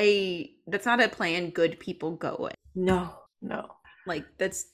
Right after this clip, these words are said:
Speaker 1: at that point, like, the civilian casualty is too high. You know, you, you can't even say for greater good at that point. It is such a large chunk of the population.
Speaker 2: Yes. So Tracy's like, "I'm not gonna let you do this." And she's super powerful.
Speaker 1: Yep.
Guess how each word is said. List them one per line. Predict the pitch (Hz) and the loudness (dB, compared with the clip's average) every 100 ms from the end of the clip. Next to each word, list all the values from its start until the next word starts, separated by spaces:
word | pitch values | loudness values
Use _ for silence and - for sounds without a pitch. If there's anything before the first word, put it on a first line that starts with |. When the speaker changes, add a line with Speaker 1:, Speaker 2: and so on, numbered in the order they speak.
| - | 2
Speaker 1:
at | 208 | 6
that | 214 202 | 8 8
point, | - 226 | 4 0
like, | 220 185 | 0 0
the | 208 | 0
civilian | - 196 185 185 208 196 | 2 6 6 6 4 0
casualty | 180 175 165 190 196 196 233 220 | 2 4 4 4 0 0 0 2
is | 175 170 | 2 0
too | - 175 | -2 -2
high. | 151 - - - _ - | -2 -4 -10 -16 _ -8
You | 165 | -4
know, | 160 147 | -4 -2
you, | 175 175 | -4 -6
you | 180 | -2
can't | 247 214 | 2 2
even | 214 | 2
say | 208 185 | 2 2
for | 196 | 2
greater | 180 180 170 | 4 4 4
good | 175 160 | 4 0
at | 143 | 0
that | - 139 | -2 -4
point. | - 139 | -6 -6
It | 156 | -4
is | 160 - | -6 -2
such | 165 180 | -2 0
a | |
large | 160 160 156 151 - - | 0 2 2 0 -6 -10
chunk | - 156 156 | -4 -4 -2
of | 131 | -4
the | - | -4
population. | - 135 - - _ | -6 -8 -10 -12 _
Speaker 2:
Yes. | 202 - 135 156 - - - - - | 0 2 2 0 -8 -10 -14 -20 -12
So | - 185 180 180 | 4 8 10 8
Tracy's | 180 190 190 190 | 6 4 4 2
like, | 185 | 2
"I'm | 180 175 | 2 2
not | 170 180 | 2 2
gonna | 202 | 2
let | 208 | 0
you | 214 208 | -2 -2
do | 202 190 | 0 2
this." | 185 185 185 202 - - _ | 4 4 2 -4 -12 -18 _
And | 185 | -6
she's | 175 180 | -2 0
super | - 190 190 | 2 2 2
powerful. | 196 175 170 170 165 160 160 165 - _ _ - | 2 2 2 0 0 2 2 0 -6 _ _ 0
Speaker 1:
Yep. | 220 190 | 4 4